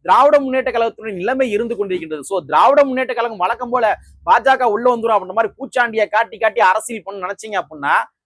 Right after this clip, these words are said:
இந்த வட்டம் திராவிட முன்னேற்ற கழகம் ஆட்சி கட்டிலில் அமர்வது என்பது சாத்தியமே இல்லாத ஒன்று. இதான் நடக்கும். So இந்த மாதிரி, ஆ, திராவிட முன்னேற்ற கழகத்தினுடைய ஆதரவாளர்கள் பல்வேறு வகையான நரேட்டிவ்கள் செட் பண்ணாலும் கூட, இதுதான் தமிழ்நாட்டின் அரசியல் களத்துல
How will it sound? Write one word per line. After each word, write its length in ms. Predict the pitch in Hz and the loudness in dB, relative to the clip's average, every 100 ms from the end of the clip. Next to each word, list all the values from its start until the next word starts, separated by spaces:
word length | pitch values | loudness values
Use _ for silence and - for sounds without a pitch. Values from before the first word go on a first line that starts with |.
| _ _ | _ _
இந்த 160 | 165 196 | -4 0
வட்டம் 420 | 190 - 233 - | 2 0 -6 -6
திராவிட 340 | 151 170 202 190 | 0 2 4 0
முன்னேற்ற 340 | 170 175 170 | -2 -6 -4
கழகம் 360 | 156 147 226 _ | -4 -4 -6 _
ஆட்சி 340 | 143 196 - | -4 -4 -4
கட்டிலில் 420 | 180 156 160 233 - | -8 -6 -4 -6 -6
அமர்வது 440 | 143 185 190 180 | -6 -4 -2 -4
என்பது 340 | 160 151 214 | -4 -4 -4
சாத்தியமே 680 | 214 156 185 - 202 196 214 | -4 -2 -2 -2 -10 -8 -6
இல்லாத 360 | 160 160 160 135 | -2 0 0 -4
ஒன்று. 240 | 123 120 _ _ _ - | -8 -14 _ _ _ -8
இதான் 200 | 185 180 | -4 -2
நடக்கும். 300 | 165 127 - _ _ _ _ | -4 -6 -18 _ _ _ _
So 160 | - 185 | -6 -4
இந்த 120 | 175 | -2
மாதிரி, 280 | 165 214 202 180 160 143 - _ - | 2 4 4 4 0 -4 -8 _ -6
ஆ, 340 | 143 143 143 135 | -2 0 0 -2
திராவிட 400 | 127 165 226 240 | 2 4 6 4
முன்னேற்ற 300 | 220 220 202 | 0 -4 0
கழகத்தினுடைய 380 | 196 185 196 | -2 -2 -2
ஆதரவாளர்கள் 680 | 175 175 208 196 185 175 202 | 0 0 0 0 0 -2 -4
பல்வேறு 340 | 151 170 214 220 | -4 -4 -2 -2
வகையான 360 | 185 185 165 | -4 -6 -4
நரேட்டிவ்கள் 400 | 175 202 190 165 | -4 -4 -6 -8
செட் 140 | 147 _ | -14 _
பண்ணாலும் 280 | 180 175 | -6 -6
கூட, 340 | 147 147 196 - _ | -2 0 0 -2 _
இதுதான் 460 | 151 151 160 214 - | -10 -6 0 0 0
தமிழ்நாட்டின் 460 | 156 170 180 165 | -10 -4 -4 -4
அரசியல் 320 | 135 160 175 147 | -6 -4 -8 -8
களத்துல 380 | 139 135 156 | -10 -4 -4